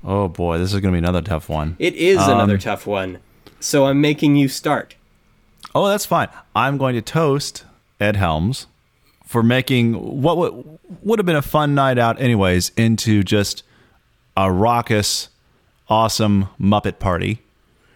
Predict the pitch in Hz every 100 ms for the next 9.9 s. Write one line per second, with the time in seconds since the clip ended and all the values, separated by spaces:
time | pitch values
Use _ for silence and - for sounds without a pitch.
0 | _ _ _ _ _ - 85 98 92 90
1 | 87 90 - _ _ _ _ _ - 110
2 | 110 123 117 117 120 117 113 113 120 127
3 | 120 151 117 101 - - 95 98 98 92
4 | 90 90 90 87 90 85 87 92 104 -
5 | - 95 90 87 85 82 82 90 92 90
6 | 82 110 110 - 101 95 - 92 90 90
7 | - 98 - 101 92 87 82 - 90 90
8 | - 82 82 - 104 104 101 101 95 -
9 | _ _ 110 104 - - 117 113 104